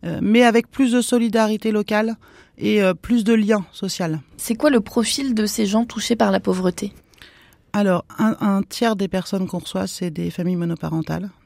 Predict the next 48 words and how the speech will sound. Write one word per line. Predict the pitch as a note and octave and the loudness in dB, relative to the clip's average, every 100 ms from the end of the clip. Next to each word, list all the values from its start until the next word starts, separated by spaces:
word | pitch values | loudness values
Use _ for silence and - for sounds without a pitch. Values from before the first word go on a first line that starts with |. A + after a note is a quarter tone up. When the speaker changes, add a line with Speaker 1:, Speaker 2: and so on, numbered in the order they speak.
| - | -14
Speaker 1:
Donc | E3+ | -12
c'est | G3 | -10
trois | - G#3 | -6 -4
fois | A3 | -4
plus | G#3 C#4 B3 | -4 -6 -2
que | |
la | G3 | -4
proportion | F#3+ G3 F#3+ A#3 | -2 -4 -4 -2
dans | A3 | 0
la | G3+ F#3+ | 0 -2
population | F#3 F#3 G3 G3+ G3 | -4 -6 -6 -4 -6
française. | - F#3 G3 G#3 F#3 _ | -6 -6 -6 -8 -12 _
C'est, | - - D#3+ | -16 -14 -10
c'est | F3 | -8
important | F3 F#3 - G#3 | -8 -8 -6 -4
à | |
savoir. | G3 G3 F#3+ A#3+ - - - - - - | -2 -2 -2 -4 -8 -20 -20 -20 -20 -8
Euh, | F3 D#3+ D#3+ | -4 -2 -2
c'est | - F#3+ | -2 -4
clairement | - A3 G#3 A3 | -2 0 2 2
aujourd'hui | G#3+ G3 F#3 E3 G3+ F#3+ - - | 2 0 -2 -2 -6 -8 -16 -8
un | - F#3 F#3+ | -4 -2 -2
vrai | E3+ G3 G3+ | -2 -4 -4
public | G3+ D#3 F3 - | -6 -6 -8 -10
précaire | - F#3 - F#3 F#3+ - - - - | -8 -6 -4 -6 -8 -14 -20 -18 -8
parce | F3 - | -6 -4
que, | - | -2
euh, | G#3+ G3 D#3+ | 0 2 0
le | E3 | -2
fait | G3 F#3+ | -4 -4
d'être | F3+ - | -6 -6
seul | - G#3+ G#3 - | -2 0 0 -2
avec | - F#3 F#3+ | -4 -4 -4
des | F#3 | -4
enfants | F#3 F3 F#3 | -6 -4 -4
à | F#3 | -4
charge | - G3+ G3+ F#3+ - | -2 -2 -2 -4 -8
et | F3 | -4
avec | F3 F3 G3 | -2 -2 -2
un, | F3+ E3 - - _ _ _ | -2 -2 -6 -20 _ _ _
son | - - A#3 | -6 0 0
travail | - A3 G#3 G3+ F#3 | 4 4 4 2 0
ou | A3+ B3+ | 2 4
avec | A3 G#3 | 4 0
un | G3 | -4
travail | G3 G#3 G3+ G#3 | -6 -4 -2 -2
en | G3 | -4
discontinu | G3 - G3+ - G3+ | -4 -6 -6 -6 -6